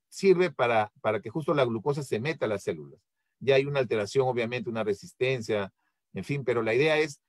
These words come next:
no gastar lo poco que tenemos. Peor aún, usar medicamentos que fuercen que se gaste esto, como algunos medicamentos que se utilizan, por ejemplo, todavía en algunos pacientes diabéticos. Entonces hay que tener bastante cuidado para así evitar el uso de la insulina,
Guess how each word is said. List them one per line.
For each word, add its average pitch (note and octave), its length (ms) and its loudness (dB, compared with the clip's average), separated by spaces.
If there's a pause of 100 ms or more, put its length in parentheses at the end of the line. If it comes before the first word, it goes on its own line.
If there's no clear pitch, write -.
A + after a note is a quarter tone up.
(140)
no D3+ 340 -2
gastar B2+ 460 2
lo C3+ 160 0
poco C3 240 0
que G#2 100 -2
tenemos. F#2 480 -8 (460)
Peor F#3 300 6
aún, F3+ 260 6
usar D#3+ 240 2
medicamentos C#3+ 680 -4
que A2+ 160 -4
fuercen C#3 560 0 (200)
que B2+ 120 -4
se C#3 100 2
gaste F3+ 360 2
esto, F#2+ 380 -4 (680)
como G2 220 -4
algunos C3+ 260 0
medicamentos B2 540 -2
que A2+ 80 -8
se G2+ 80 -10
utilizan, G#2+ 420 -4
por G2 100 -6
ejemplo, A2 480 -6 (200)
todavía A#2 760 0
en F#2+ 100 -12
algunos G#2 300 -6
pacientes F#2+ 380 -8
diabéticos. G#2 480 -8 (840)
Entonces C#3 420 -2
hay C#3+ 80 2
que C#3+ 100 -2
tener C#3 220 -2
bastante C3+ 380 -2
cuidado C3 420 4
para G2+ 200 -2
así B2+ 180 -2
evitar B2+ 360 2
el A#2 140 0
uso A2+ 220 -2
de A2 120 2
la G2+ 100 0
insulina, A2 520 -6